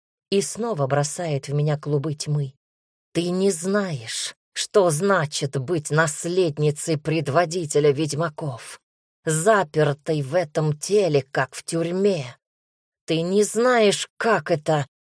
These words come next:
видеть, как горит твое собственное тело.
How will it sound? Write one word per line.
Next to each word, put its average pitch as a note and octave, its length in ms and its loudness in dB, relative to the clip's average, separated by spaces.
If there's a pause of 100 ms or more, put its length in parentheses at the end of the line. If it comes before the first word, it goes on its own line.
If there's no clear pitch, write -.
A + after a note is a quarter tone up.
(100)
видеть, F3+ 840 -2
как C3 320 -4
горит F3 580 -2
твое C#3+ 360 -4
собственное D#3 840 -6
тело. D#3 500 -10